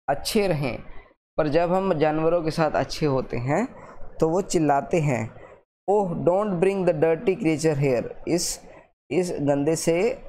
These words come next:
जा-, जीव को या जानवर को यहाँ मत लेके आओ, said रवि।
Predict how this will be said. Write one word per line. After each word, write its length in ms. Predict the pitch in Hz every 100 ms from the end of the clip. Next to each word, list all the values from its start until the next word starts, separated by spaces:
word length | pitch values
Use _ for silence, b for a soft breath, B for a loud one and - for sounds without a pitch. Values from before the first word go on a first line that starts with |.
| -
जा-, 380 | 139 139 139 -
जीव 300 | 131 131 151
को 260 | 147 - 175
या 120 | 170
जानवर 400 | 139 135 131 135
को 140 | -
यहाँ 220 | 175 147 170
मत 140 | 196
लेके 320 | 180 170 202
आओ, 200 | 139 117
said 300 | - 151 139
रवि। 360 | 151 147 139